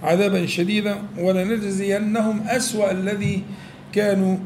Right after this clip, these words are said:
يعملون". أسوأ هنا لازم يكون في تقدير، آه، محذوف، إما بنزع الخافض، يعني بمعنى: "لنجزينهم بأسوأ الذي كان يعم-، يعملون"، يعني، آه،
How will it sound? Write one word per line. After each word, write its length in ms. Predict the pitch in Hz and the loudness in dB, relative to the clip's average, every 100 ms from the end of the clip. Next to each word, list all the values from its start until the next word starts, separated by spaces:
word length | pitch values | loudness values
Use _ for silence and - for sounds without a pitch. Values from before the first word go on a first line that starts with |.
| - - - | -10 -8 0
يعملون". 560 | 170 165 156 147 165 | 0 2 0 -2 -2
أسوأ 400 | 262 311 294 254 | 0 2 2 2
هنا 400 | 180 277 262 240 - - - - - 202 | 2 2 2 0 -2 -10 -16 -16 -6 -2
لازم 220 | 220 208 | 0 0
يكون 220 | 208 240 | 0 0
في 140 | 202 | 0
تقدير، 500 | 175 170 - 185 202 - - - - - - | -4 -6 -4 -2 0 -2 -10 -16 -20 -18 -10
آه، 120 | - | -6
محذوف، 520 | 160 - 175 165 - | -6 -6 -4 -4 -4
إما 220 | 262 247 202 | -4 -2 0
بنزع 360 | 190 220 196 | 0 0 0
الخافض، 420 | 175 208 240 196 | 0 0 -2 0
يعني 180 | 196 190 | 0 0
بمعنى: 280 | 170 214 202 196 208 | -2 -2 -2 -4 -4
"لنجزينهم 640 | 160 175 175 202 226 208 | -4 -2 -2 0 0 2
بأسوأ 600 | 202 - 285 - - 202 | 0 0 -2 -2 0 0
الذي 380 | 190 170 175 165 | 0 -2 -4 -6
كان 260 | - 180 156 | -4 -4 -4
يعم-، 300 | 151 - - | -10 -10 -8
يعملون"، 480 | 147 151 185 214 - - - | -8 -4 -4 -4 -8 -14 -12
يعني، 380 | 139 151 156 156 - - - - | -10 -8 -8 -10 -14 -18 -20 -14
آه، 120 | 143 | -10